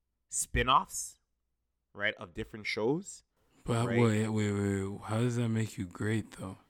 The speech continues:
Speaker 1: Because everybody wants to remake it and do it again. That's how you know the show. Like, look, Boys Meet World, then they had a Girls Meet World, right?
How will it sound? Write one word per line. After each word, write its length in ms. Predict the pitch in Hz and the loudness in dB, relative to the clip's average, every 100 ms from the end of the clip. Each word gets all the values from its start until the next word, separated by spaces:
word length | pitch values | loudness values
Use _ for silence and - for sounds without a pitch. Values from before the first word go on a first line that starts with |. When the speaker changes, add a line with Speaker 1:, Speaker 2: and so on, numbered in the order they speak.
| _ | _
Speaker 1:
Because 240 | 135 175 175 | -6 -2 0
everybody 320 | 196 196 202 | 0 2 2
wants 240 | 196 196 | 2 0
to 80 | 190 | -2
remake 540 | 185 208 196 226 240 | -4 -4 2 0 2
it 100 | 143 | 0
and 180 | 123 120 | 0 0
do 180 | 139 165 | 6 8
it 60 | 170 | 8
again. 500 | 156 170 262 127 85 _ _ _ _ _ _ - | 4 -2 -6 -10 -18 _ _ _ _ _ _ -14
That's 180 | 135 | -12
how 60 | 190 | -10
you 60 | 190 | -6
know 140 | 190 | -4
the 80 | 180 | -2
show. 180 | 202 196 | 0 0
Like, 320 | 185 208 - | 2 0 2
look, 240 | 214 120 | 0 2
Boys 320 | 120 156 175 | 6 8 8
Meet 220 | 170 165 131 | 2 -6 0
World, 360 | 143 170 180 | 4 6 4
then 140 | 127 143 | -6 -8
they 60 | |
had 160 | 151 147 | -2 -2
a 40 | |
Girls 460 | 104 92 139 160 113 | -2 2 4 4 2
Meet 220 | 110 101 | -8 -10
World, 320 | 98 87 82 | -12 -14 -14
right? 340 | 90 107 147 | -14 -10 -10